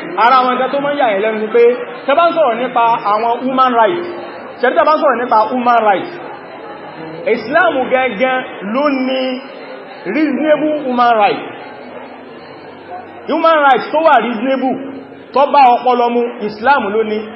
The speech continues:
Lára human rights àwọn obìnrin, òun ni, lára ẹ̀tọ́ àwọn obìnrin, òun ni wípé ó lè propose sọ́kùnrin. Kò sí dẹ̀lílù kan tó sọ wípé ọkùnrin ló máa máa propose sọ́kùnrin. But nítorí pé ọkùnrin máa wà brave,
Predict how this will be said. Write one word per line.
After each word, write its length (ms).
Lára 400
human 400
rights 240
àwọn 220
obìnrin, 440
òun 260
ni, 160
lára 420
ẹ̀tọ́ 320
àwọn 240
obìnrin, 460
òun 260
ni 120
wípé 300
ó 140
lè 200
propose 460
sọ́kùnrin. 480
Kò 180
sí 100
dẹ̀lílù 420
kan 180
tó 120
sọ 140
wípé 320
ọkùnrin 480
ló 100
máa 140
máa 120
propose 360
sọ́kùnrin. 380
But 260
nítorí 500
pé 180
ọkùnrin 440
máa 120
wà 160
brave, 340